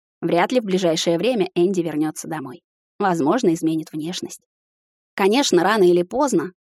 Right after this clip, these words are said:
кто-то из её дружков себя обнаружит, но это может случиться ещё не скоро.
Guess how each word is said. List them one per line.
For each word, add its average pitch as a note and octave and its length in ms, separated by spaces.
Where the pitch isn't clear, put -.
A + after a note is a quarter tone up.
кто-то B3+ 360
из F3+ 120
её G#3+ 160
дружков G3 380
себя F3 260
обнаружит, G3+ 560
но - 180
это G3 240
может F3 280
случиться E3+ 500
ещё E3 200
не F3 120
скоро. E3+ 380